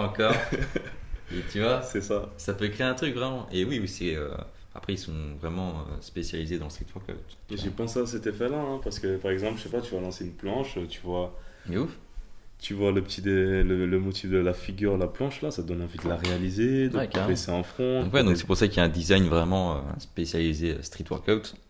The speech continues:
Speaker 1: tu vois, avec les figures statiques, euh, et même agilité, parce qu'il y a un petit shrink
Speaker 2: Clairement.
Speaker 1: flip dessus.
Speaker 2: Exactement.
Speaker 1: Euh, il y a aussi un one arm handstand, je crois. Et aussi, on a, on a un design, euh, vraiment, euh, avec le logo de la marque,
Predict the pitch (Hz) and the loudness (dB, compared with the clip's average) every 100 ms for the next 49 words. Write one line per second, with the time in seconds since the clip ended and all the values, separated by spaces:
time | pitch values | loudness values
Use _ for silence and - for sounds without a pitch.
0 | - - 76 85 98 - - - - - | -12 -4 0 2 0 -8 -16 -12 -8 -6
1 | - 80 73 - 73 - 82 - 69 65 | -4 -4 -4 -6 -6 -4 -6 -6 -8 -8
2 | - 82 80 80 80 76 101 107 - 80 | -4 -2 0 0 0 0 0 0 -2 -4
3 | 76 - - 80 92 101 85 78 - - | -4 -4 -6 -2 2 2 2 0 -2 -6
4 | - 98 95 98 - 92 82 76 71 - | -8 -4 -4 -2 -4 -4 0 0 0 -4
5 | - - 78 69 71 - 71 69 69 69 | -10 -10 -8 -6 -6 -6 -4 -4 -4 -4
6 | 73 71 69 - - 98 78 - 85 123 | -4 -4 -6 -6 -6 -6 -8 -8 -10 -10
7 | - - - - - - - - - - | -14 -20 -20 -20 -20 -20 -20 -20 -20 -20
8 | - - - - - - - - 95 95 | -20 -16 -16 -16 -20 -20 -20 -2 6 10
9 | 110 78 - 104 101 82 80 78 78 76 | 10 8 6 6 8 8 8 8 6 4
10 | 73 73 - - - - - - - 85 | 0 -2 -8 -20 -20 -20 -20 -20 -2 2
11 | 82 78 78 78 92 95 80 76 73 78 | 4 4 4 6 8 8 6 4 4 4
12 | 85 78 69 65 - 73 - 78 78 78 | 4 2 0 -2 -4 -4 -2 0 2 0
13 | 76 71 80 80 - | -2 -2 -2 -4 -14